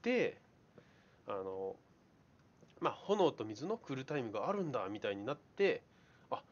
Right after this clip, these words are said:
これ三秒ぐらいかかるんだみたいな感じ。だったら蒸発かけるタイム気をつけなきゃね、みたいな感じで終わってるんですよ。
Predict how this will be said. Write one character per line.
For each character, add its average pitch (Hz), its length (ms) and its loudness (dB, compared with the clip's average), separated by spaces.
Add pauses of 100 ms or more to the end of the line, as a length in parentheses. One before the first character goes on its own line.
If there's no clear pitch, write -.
(140)
こ 170 120 -2
れ 180 120 4
三 185 300 -2
秒 196 160 0
ぐ 196 80 0
ら 143 80 6
い - 40 2
か 117 120 -4
か 160 120 6
る 135 120 0
ん 104 60 -4
だ 98 100 0
み 98 120 -6
た 98 100 -2
い 92 40 -6
な 95 80 -4
感 90 160 -8
じ。 101 100 -14
だ 175 120 4
っ - 40 -4
た 131 140 2
ら 90 180 2 (200)
蒸 117 160 -4
発 113 200 -8
か 127 120 0
け 117 80 -4
る 107 80 -6
タ 107 100 -4
イ 98 60 -4
ム 98 100 -8
気 - 160 -8
を 135 80 -4
つ - 80 -16
け 165 60 6
な 110 100 0
き 90 60 -6
ゃ - 20 -6
ね、 165 300 2
み 123 100 -2
た 95 120 -2
い 82 40 -6
な 78 80 -10 (720)
感 180 200 2
じ 175 120 -6
で 190 60 0
終 156 160 4
わ 170 80 10
っ 165 60 0
て 160 120 0
る 135 100 0
ん 98 40 -4
で 90 60 -12
す - 40 -14
よ。 95 80 -12